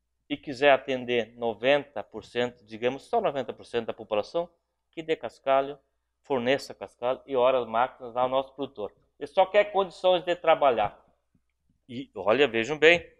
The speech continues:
isso é difícil de acontecer. Então, e, inclusive, digo aqui, em público,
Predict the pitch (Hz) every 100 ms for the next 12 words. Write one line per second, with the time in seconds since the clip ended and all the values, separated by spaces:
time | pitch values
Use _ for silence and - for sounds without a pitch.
0 | _ _ _ _ - 107 - 92 101 -
1 | 117 - 127 135 208 - 196 190 _ _
2 | _ _ - 135 165 _ _ - - -
3 | - _ - 135 156 185 170 139 233 185
4 | 113 - _ _ _ _ _ _ _ _
5 | 110 139 180 170 - 165 202 233 _ _
6 | _ _ _ _ _ 127 120 143 180 214
7 | 214 233 226